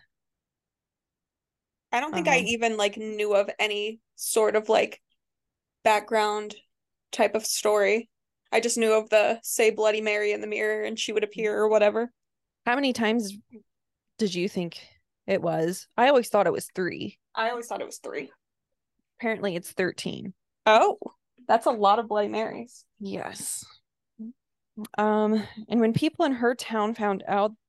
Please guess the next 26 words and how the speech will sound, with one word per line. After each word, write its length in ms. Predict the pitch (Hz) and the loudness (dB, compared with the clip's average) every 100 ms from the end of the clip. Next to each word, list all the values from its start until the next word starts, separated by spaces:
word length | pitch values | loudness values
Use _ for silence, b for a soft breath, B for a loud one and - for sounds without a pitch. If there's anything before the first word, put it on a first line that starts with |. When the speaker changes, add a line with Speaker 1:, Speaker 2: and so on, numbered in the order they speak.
| _ - | _ -4
Speaker 2:
they 120 | 208 | -2
reportedly 680 | 202 202 - 214 220 220 190 | 0 -2 0 0 0 -4 -10
tied 320 | - - 190 | -6 -2 -2
her 120 | 214 226 | -2 -6
to 160 | 240 | -4
a 40 | 220 | -4
stake 380 | - 196 208 - | -2 0 0 0
and 160 | 190 | 0
burned 220 | 170 175 | 2 0
her 160 | - 190 | 2 -2
alive. 500 | 180 - - - - 185 - | 0 -2 0 -4 -8 -20 -2
Then 140 | 196 202 | 0 2
Mary 300 | 202 226 233 | 2 2 4
Worth 260 | 220 220 | 2 0
screamed 580 | - - 214 202 180 180 | -4 -6 -4 -2 -2 -2
that 140 | 196 190 | 0 0
if 120 | - | 0
they 180 | 185 196 | -2 -2
dared 440 | 185 - 185 208 | -4 0 2 2
to 100 | 208 | 0
say 220 | - 202 | -2 -4
her 180 | 208 208 | -2 -2
name 260 | 202 180 208 | 0 0 0
in 60 | |
the 80 | 208 | -2
mirror, 460 | 175 170 185 226 | -4 -2 0 0